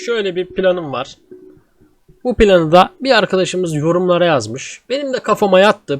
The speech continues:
Piyasasına baktım, artı basma itemlerinin fiyatlarına baktım. Çok zorlayacak gibi değil. Toplu toplu yapacağız. Biraz sonra da ticaret camıyla biraz çekeceğim.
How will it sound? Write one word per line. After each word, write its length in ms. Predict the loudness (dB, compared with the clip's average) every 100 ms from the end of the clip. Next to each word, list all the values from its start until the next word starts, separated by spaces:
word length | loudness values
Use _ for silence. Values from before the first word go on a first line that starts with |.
| 0
Piyasasına 520 | 0 0 -6 -6 -4
baktım, 320 | -4 -6 -6
artı 240 | -6 -4 -4
basma 280 | -4 -6
itemlerinin 400 | -8 -8 -8 -10
fiyatlarına 540 | -12 -14 -12 -12 -12 -6
baktım. 260 | -6 -6
Çok 220 | 0 2 6
zorlayacak 520 | 6 8 6 4 2
gibi 180 | 0 2
değil. 180 | 0 -4 -20 -20 _
Toplu 300 | -2 -2 -2
toplu 280 | -4 -2 2
yapacağız. 440 | 2 4 2 0 0
Biraz 200 | 0 0
sonra 260 | -2 -2
da 120 | 0 0
ticaret 340 | 2 2 2
camıyla 360 | -2 -2 0 0
biraz 260 | 0 0
çekeceğim. 440 | 2 2 4 2